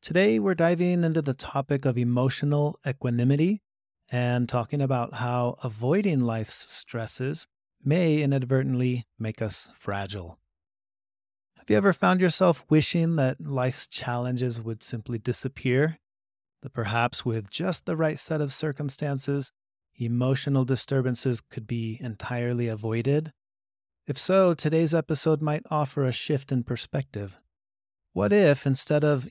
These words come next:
evading these challenges, we embraced them? Not just endured them, but actually harnessed them to become emotionally stronger.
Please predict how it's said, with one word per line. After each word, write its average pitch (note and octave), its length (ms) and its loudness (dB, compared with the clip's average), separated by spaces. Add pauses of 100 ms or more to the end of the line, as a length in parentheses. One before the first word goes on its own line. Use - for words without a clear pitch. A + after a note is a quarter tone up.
evading C3 540 2
these A2+ 180 -2
challenges, A2+ 640 -2
we A#2+ 160 0
embraced B2+ 560 0
them? G2 320 -12 (560)
Not B2+ 220 0
just E3 280 0 (140)
endured C3+ 560 4
them, A2+ 260 0
but G#2+ 200 -4 (340)
actually C#3+ 460 -4
harnessed C3+ 600 0
them G3+ 320 0
to - 140 -6
become B2+ 580 0
emotionally A#2+ 800 -2
stronger. G#2 720 -6